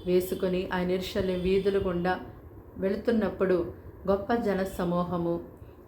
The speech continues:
ఆ, ఆయనను గూర్చి రొమ్ము కొట్టుకొనుచు దుఃఖించుచున్నటువంటి చాలామంది స్త్రీలు ఆయన వెంబడించారు.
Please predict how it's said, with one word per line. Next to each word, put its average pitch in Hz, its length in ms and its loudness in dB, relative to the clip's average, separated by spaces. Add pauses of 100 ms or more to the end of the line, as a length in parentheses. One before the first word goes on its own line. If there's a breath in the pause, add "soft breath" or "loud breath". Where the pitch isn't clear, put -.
(140)
ఆ, 175 260 -2
ఆయనను 202 340 2
గూర్చి 208 420 0
రొమ్ము 196 300 2
కొట్టుకొనుచు 185 680 -2
దుఃఖించుచున్నటువంటి 180 1400 -2 (100)
చాలామంది 196 580 2
స్త్రీలు 180 480 0
ఆయన 180 220 0
వెంబడించారు. 170 760 -2